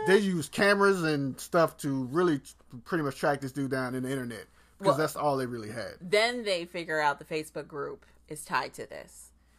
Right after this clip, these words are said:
Speaker 2: And then they start asking the Facebook group for assistance, and they get even more information in that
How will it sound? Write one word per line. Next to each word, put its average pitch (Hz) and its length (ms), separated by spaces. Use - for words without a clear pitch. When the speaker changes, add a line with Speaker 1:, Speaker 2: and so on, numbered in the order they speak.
Speaker 2:
And 160 160
then 160 80
they 156 100
start 151 320
asking 143 320
the 147 80
Facebook 147 320
group 147 160
for 156 200
assistance, 160 840
and 143 380
they 156 100
get 156 220
even 156 320
more 175 440
information 151 720
in 143 280
that 139 500